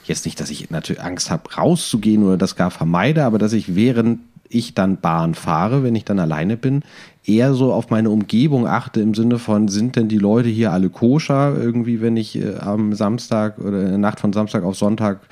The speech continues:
um halb drei, drei Uhr nachts irgendwie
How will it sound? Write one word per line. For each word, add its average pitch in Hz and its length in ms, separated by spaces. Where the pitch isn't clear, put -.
um 101 420
halb 101 380
drei, 98 560
drei 98 440
Uhr 101 480
nachts - 420
irgendwie 98 540